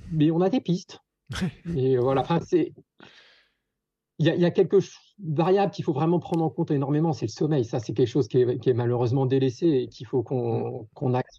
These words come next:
Speaker 1: là-dessus. Et, et, euh, on parlait des triathlètes tout à l'heure, mais, euh,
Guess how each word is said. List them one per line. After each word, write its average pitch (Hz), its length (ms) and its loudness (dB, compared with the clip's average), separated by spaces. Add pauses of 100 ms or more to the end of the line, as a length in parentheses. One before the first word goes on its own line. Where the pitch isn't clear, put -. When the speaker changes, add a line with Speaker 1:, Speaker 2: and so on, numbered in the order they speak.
Speaker 1:
là-dessus. - 360 0 (380)
Et, 135 280 4
et, 131 60 4
euh, 120 80 4
on 127 320 2
parlait 135 240 0
des 135 100 4
triathlètes 131 420 -2
tout 117 160 -8
à 151 40 2
l'heure, 151 200 2
mais, 120 200 2
euh, 110 340 2